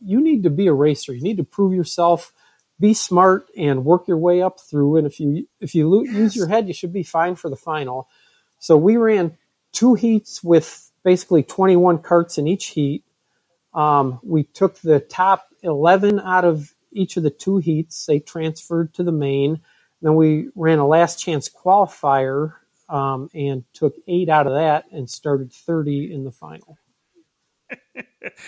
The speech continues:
Speaker 2: I, I love that. And again, that's exciting. I
Speaker 1: Mm-hmm.
Speaker 2: love the fact that you have two different heats. I love the P-Pick. See, for me, and, and listen, we, we go to a lot of national level races. And, and l-, let me, let, let me preface, just give me the opportunity to stand on my pulpit here.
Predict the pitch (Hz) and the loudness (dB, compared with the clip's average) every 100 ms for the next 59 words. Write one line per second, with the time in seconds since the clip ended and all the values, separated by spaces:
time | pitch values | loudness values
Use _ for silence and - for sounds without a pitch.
0 | 170 156 - - - 254 226 208 165 139 | -20 -16 -12 -12 -8 -6 -2 -2 -4 -8
1 | 131 - 170 175 220 175 240 139 - 180 | -10 -10 -10 -6 -4 -4 -4 -8 -6 -4
2 | 135 127 165 165 143 - 156 156 151 147 | -4 -2 -4 -4 -8 -6 -6 -6 -8 -10
3 | - 139 131 127 113 190 214 - - _ | -10 -10 -10 -10 -10 -10 -10 -14 -20 _
4 | _ 139 143 156 127 - 185 196 202 196 | _ -8 -6 -6 -8 -14 -14 -10 -10 -10
5 | - _ _ _ - 202 - _ _ _ | -12 _ _ _ -14 -14 -14 _ _ _
6 | _ - 190 233 233 190 190 180 190 190 | _ -12 -8 -4 -4 -6 -8 -12 -10 -10
7 | 160 151 175 - - _ _ _ 170 240 | -10 -14 -16 -20 -20 _ _ _ -14 -6
8 | 254 202 156 156 151 143 143 - 139 135 | -4 -2 -2 -4 -6 -6 -8 -10 -8 -8
9 | 127 123 117 123 - _ _ 143 139 135 | -8 -8 -10 -14 -20 _ _ -10 -6 -6
10 | 131 139 _ 143 135 135 170 170 175 170 | -8 -14 _ -12 -10 -10 -12 -6 -6 -6
11 | 131 - - 165 147 165 165 - 175 165 | -12 -18 -14 -14 -12 -12 -12 -6 -8 -8
12 | 170 160 - - 160 151 156 147 143 160 | -14 -18 -18 -16 -12 -6 -4 -6 -10 -14
13 | 143 120 143 143 127 120 139 - 117 123 | -14 -8 -8 -6 -10 -10 -14 -14 -12 -12
14 | 117 | -12